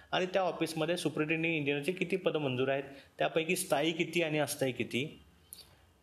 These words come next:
आणि त्याच्यामध्ये sanction पदं म्हणजे स्थायी कि-, अ, sanction आणि अस्थायी sanction किती आणि त्या प्रत्येकाच्या अगेन्स्टमध्ये भरलेली पदं किती,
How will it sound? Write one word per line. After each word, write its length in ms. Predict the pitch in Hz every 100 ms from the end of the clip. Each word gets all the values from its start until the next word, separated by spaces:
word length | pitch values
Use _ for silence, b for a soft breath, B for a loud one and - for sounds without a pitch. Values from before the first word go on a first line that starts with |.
| -
आणि 300 | - 147 185
त्याच्यामध्ये 500 | 196 180 151 196 208
sanction 440 | 214 180 170 226 220
पदं 300 | 202 147 123
म्हणजे 200 | 139 160
स्थायी 340 | - 160 190
कि-, 340 | 202 196 190 -
अ, 240 | 147 143
sanction 500 | 143 151 147 151 208
आणि 180 | 208 170
अस्थायी 360 | 160 139 - 160
sanction 420 | 160 147 139 156
किती 480 | 135 131 160 - - -
आणि 180 | 139 165
त्या 180 | 180 185
प्रत्येकाच्या 560 | 180 147 185 180 175 160
अगेन्स्टमध्ये 420 | 139 139 156 180
भरलेली 420 | 143 120 127 127
पदं 240 | 123 107
किती, 300 | 104 98 -